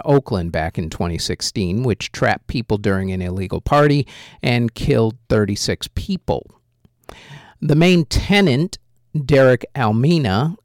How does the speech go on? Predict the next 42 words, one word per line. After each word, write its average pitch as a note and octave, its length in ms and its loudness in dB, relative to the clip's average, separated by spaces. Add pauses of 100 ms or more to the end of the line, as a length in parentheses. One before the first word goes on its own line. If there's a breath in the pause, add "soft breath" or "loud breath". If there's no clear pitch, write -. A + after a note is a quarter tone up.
(120)
had G3+ 340 0
been F3+ 180 2
serving C3+ 420 2
time A#2 320 0
in G#2 140 2
jail A#2+ 300 2
for F2 320 -2
it - 80 -4
while F#2+ 320 0
waiting G2 320 0
for - 180 0
a F#2 60 0
new F#2 200 -2
trial A#2+ 540 0
after G2 320 -2
a D#2 60 -2
mistrial G2 580 2
was G2+ 220 -4
declared G2 480 -6
the A#2+ 100 -4 (100)
first - 360 2
time G#2 300 0
out F#2 320 -2
back G#2+ 320 -2
in G2 240 -4
twenty F#2+ 320 -6
nineteen. F2+ 640 -4 (640 soft breath)
Now, B2+ 720 2
Almeida A2+ 480 0
has A#2 260 0
decided D3 640 0
to C#3+ 80 -6
plead B2+ 360 -2 (140)
guilty C#3 680 2
before D#3 520 0
a D3+ 40 2
new C#3 220 2
trial A#2 400 2
can A2+ 220 -4
really G#2 260 0
get F#2 200 -4
underway. F2+ 720 -2